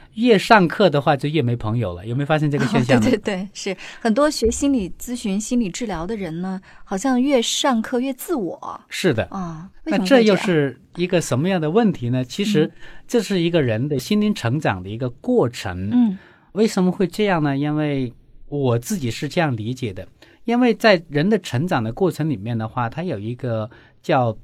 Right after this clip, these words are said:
Speaker 1: 证明自己的一个过程，我们一般来说叫把它叫做叛逆期。
Speaker 2: 嗯。
Speaker 1: 其实它是一个自我发展的一个阶段，比如说一般来说是在十二岁到十六七岁之间，这个阶段的孩子的话呢，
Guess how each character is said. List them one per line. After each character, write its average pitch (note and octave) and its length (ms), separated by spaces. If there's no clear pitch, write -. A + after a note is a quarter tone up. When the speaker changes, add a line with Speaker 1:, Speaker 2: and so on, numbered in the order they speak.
Speaker 1:
证 A#3+ 220
明 C#3+ 180
自 A3 180
己 A#2 120
的 G#2+ 100
一 A#2 60
个 B2 80
过 B2 180
程， G2+ 360
我 A#2 120
们 D3 300
一 F#3+ 100
般 F3 160
来 D3+ 100
说 D#3+ 120
叫 D#3 160
把 G2+ 160
它 A#2+ 100
叫 B2+ 140
做 A#2+ 180
叛 E3+ 300
逆 E3 120
期。 C#3+ 320
Speaker 2:
嗯。 F#3 260
Speaker 1:
其 - 180
实 D#3 200
它 D#3+ 180
是 D#3 180
一 D3 140
个 C3+ 180
自 - 200
我 B2 140
发 F#3 280
展 A#2+ 200
的 - 80
一 A2+ 120
个 A#2 100
阶 A#2+ 180
段， A#2 220
比 B2+ 100
如 C3 60
说 D3+ 160
一 F3+ 140
般 E3+ 180
来 A#2+ 160
说 B2+ 200
是 B2 260
在 A#2+ 300
十 - 280
二 D#3 140
岁 B2+ 280
到 A#2 240
十 A#2+ 640
六 C#3 560
七 G3 220
岁 F3+ 240
之 D#3+ 200
间， D#3+ 240
这 G3 160
个 D#3+ 120
阶 D#3 140
段 D#3 120
的 C3+ 80
孩 A2+ 240
子 B2+ 120
的 G2+ 100
话 A2 160
呢， A#2 180